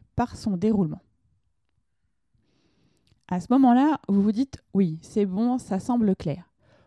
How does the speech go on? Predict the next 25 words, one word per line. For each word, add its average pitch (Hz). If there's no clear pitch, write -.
On 165
réunit 208
l'équipe 160
et 190
on 170
va 160
voir 214
quel 269
est 262
le 208
rôle 247
et 180
les 170
responsabilités 185
de 180
chacun. 160
Pour 277
ça, 220
pour 202
vous 330
aider 214
à 151
déterminer 214
les 190
rôles 185